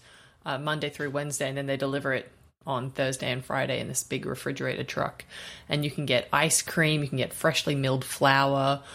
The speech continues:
handmade bath bombs that are better than Lush, but a tenth of the price.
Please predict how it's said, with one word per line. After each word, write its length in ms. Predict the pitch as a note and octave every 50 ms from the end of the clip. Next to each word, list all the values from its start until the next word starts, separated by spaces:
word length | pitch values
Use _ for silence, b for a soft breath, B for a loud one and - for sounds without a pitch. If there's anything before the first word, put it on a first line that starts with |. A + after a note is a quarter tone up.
| B B B B
handmade 680 | - - - D#3 D#3 D#3 D3+ D3 C#3+ C#3 C#3 C3 C3
bath 340 | - B2+ B2+ C3+ C#3 - -
bombs 360 | - C#3 C3 C3 C3+ C3+ C3
that 100 | - C3+ B2+
are 40 |
better 340 | B2 B2 - B2+ C3+ D3 D3
than 220 | C#3 C#3 C3+ C3 B2+
Lush, 320 | B2 C3 D3 - - - -
but 120 | C#3+ -
a 60 | -
tenth 420 | - - - - - C#3+ C#3 - -
of 80 | C3+
the 80 | - -
price. 600 | - - C#3 B2 B2 C3 B2+ - - - - B